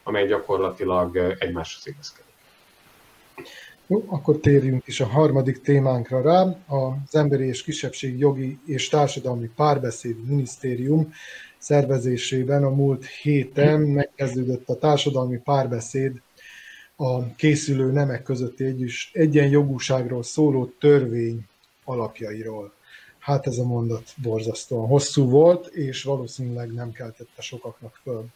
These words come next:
Speaker 2: a, a kíváncsiságát, bár, ö, valóban egy megkerülhetetlen és, és, és társadalmi szempontból rendkívül fontos kérdésről van szó. Sajnos a médiumaink sem igazán foglalkoztak vele.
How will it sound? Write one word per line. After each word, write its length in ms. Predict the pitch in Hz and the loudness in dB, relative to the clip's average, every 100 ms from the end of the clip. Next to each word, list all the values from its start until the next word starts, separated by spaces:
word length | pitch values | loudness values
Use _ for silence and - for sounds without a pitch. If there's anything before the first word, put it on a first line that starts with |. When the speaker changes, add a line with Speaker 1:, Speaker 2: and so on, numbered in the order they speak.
| _ | _
Speaker 2:
a, 300 | 131 107 110 _ _ - - _ _ _ _ _ _ _ - | -12 -12 -14 _ _ -20 -20 _ _ _ _ _ _ _ -6
a 380 | 151 143 139 135 | 0 2 0 -2
kíváncsiságát, 1000 | - 160 165 170 175 - 185 175 190 180 | 0 4 6 4 2 2 2 4 2 0
bár, 360 | 151 156 156 156 | 0 0 0 -2
ö, 260 | - 151 147 131 | -2 0 0 2
valóban 460 | 160 151 131 135 | 4 4 2 -2
egy 160 | 127 127 | -6 -6
megkerülhetetlen 1000 | 139 135 - 135 95 113 123 120 - 120 | -6 -6 -6 -10 -8 -10 -12 -14 -12 -12
és, 240 | 120 113 - | -10 -12 -14
és, 380 | 135 120 - 147 | -14 -12 -14 -14
és 140 | 143 - | -16 -10
társadalmi 540 | 139 120 127 123 123 | -8 -8 -10 -10 -10
szempontból 800 | - 135 123 127 120 120 120 120 110 | -10 -10 -10 -10 -8 -6 -6 -6 -4
rendkívül 500 | 131 123 - 123 117 | -2 -2 -2 -4 -4
fontos 500 | - 143 120 - - | 0 0 0 -6 0
kérdésről 580 | 151 143 131 - 135 | 4 4 4 0 -2
van 160 | 120 120 | -2 -4
szó. 340 | - 170 180 185 - - - | -2 0 0 -2 -14 -20 -4
Sajnos 440 | - 170 160 156 | 4 6 6 6
a 160 | 151 143 - - | 4 4 -2 0
médiumaink 720 | 147 151 131 135 131 131 131 | 4 4 4 0 0 -2 -4
sem 340 | - 135 143 | -6 -6 -6
igazán 440 | 160 139 117 127 120 | -4 -4 -2 -6 -2
foglalkoztak 800 | 151 139 131 117 120 - 117 - | 0 2 0 -4 -12 -12 -14 -8
vele. 400 | 131 156 196 | -2 0 0